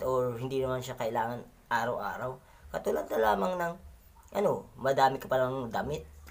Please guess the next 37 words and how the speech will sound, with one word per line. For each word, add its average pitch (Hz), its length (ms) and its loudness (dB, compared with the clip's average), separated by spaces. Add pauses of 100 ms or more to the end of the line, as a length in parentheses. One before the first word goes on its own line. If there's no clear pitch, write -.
na 104 320 -4
magaganda. 120 640 0 (640)
So, 180 320 6 (160)
dahil 127 240 2
bago 170 320 6
sahod 359 240 -2
ka, 175 160 2
bibili 160 240 -4
ka 139 160 4
uli 143 160 4
ng 135 80 0
madami 123 320 0
pang 175 160 -2
damit. 233 320 -4 (640)
So, 196 200 6
useless 220 460 2
na 208 80 2
yun. - 60 2
Hindi 147 100 6
mo 143 100 4
masusuot 139 480 0
sa 131 240 4
is-, 131 240 -2
loob 131 160 0
ng 123 120 -4
isang 127 200 -2
linggo 127 280 0
yun. 170 180 0 (840)
Diba? 101 400 -8 (420)
Or, 170 320 8
may 185 160 4
isasantabi 165 560 0
mo 127 160 -4
yung 135 140 0
ibang 156 180 -2
bagong 120 320 0
damit. 139 300 0